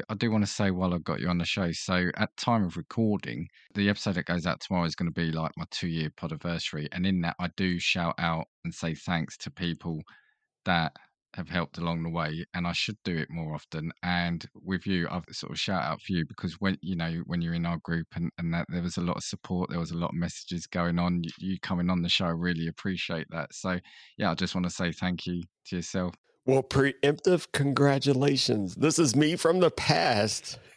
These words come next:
Speaker 2: thanking you in the future. <laughs> Congratulations on two years.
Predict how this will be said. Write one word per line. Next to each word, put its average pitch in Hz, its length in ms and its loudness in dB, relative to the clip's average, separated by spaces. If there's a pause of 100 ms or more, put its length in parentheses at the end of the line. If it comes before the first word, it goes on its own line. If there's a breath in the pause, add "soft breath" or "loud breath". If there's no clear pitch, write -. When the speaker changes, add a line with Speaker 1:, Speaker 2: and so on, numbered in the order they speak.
(240 soft breath)
Speaker 2:
thanking 196 500 4
you 156 160 10
in 127 340 6
the 139 120 6
future. 165 580 4 (180)
<laughs> - 160 -14
Congratulations 143 920 4
on 107 100 4
two 123 200 0
years. 127 440 0